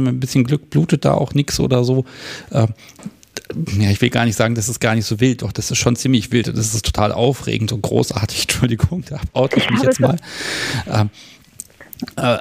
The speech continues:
Speaker 1: aber klar, wenn man dann, hast du ja schon gesagt, eine Übersprungshandlung hat und einfach sagt, oh, ich trete jetzt einen Schritt vor und sagt, ja klar, ich mach das.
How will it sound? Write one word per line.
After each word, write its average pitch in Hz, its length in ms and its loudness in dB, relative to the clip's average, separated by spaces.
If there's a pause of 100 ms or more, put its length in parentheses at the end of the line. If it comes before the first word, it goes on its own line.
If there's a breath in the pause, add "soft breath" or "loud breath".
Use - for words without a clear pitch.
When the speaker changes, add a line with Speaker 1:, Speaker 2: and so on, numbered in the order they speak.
(160)
Speaker 1:
aber 117 180 0
klar, 131 220 0
wenn 117 100 2
man 123 100 2
dann, 127 380 -2
hast 120 160 -2
du 135 60 2
ja 127 40 2
schon 123 120 0
gesagt, 120 320 -2
eine 135 120 2
Übersprungshandlung 135 840 0
hat 131 140 2
und 123 100 2
einfach 120 240 2
sagt, 113 240 0
oh, 135 120 4
ich 127 160 -4
trete 131 260 0
jetzt - 100 -6
einen 123 80 2
Schritt 120 160 0
vor 139 120 2
und 123 60 2
sagt, 113 180 -2
ja 190 100 4
klar, 165 260 2
ich - 160 -4
mach 147 160 2
das. - 340 0